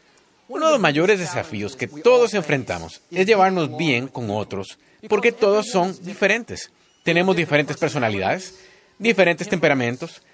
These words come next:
venimos de trasfondos distintos, y cuando alguien no coincide con nosotros,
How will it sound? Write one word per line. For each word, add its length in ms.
venimos 340
de 100
trasfondos 540
distintos, 720
y 120
cuando 380
alguien 560
no 120
coincide 480
con 140
nosotros, 580